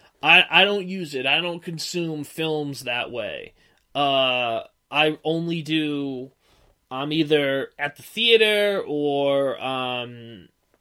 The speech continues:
uh, I'll, I'll get it digitally or I'll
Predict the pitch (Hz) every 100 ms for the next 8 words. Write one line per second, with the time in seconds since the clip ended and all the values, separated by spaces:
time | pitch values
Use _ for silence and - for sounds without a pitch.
0 | _ _ _ - - 135 131 127 120 120
1 | - 135 135 131 127 135 139 139 120 156
2 | 170 156 165 156 151 151 147 135 135 127
3 | 113 110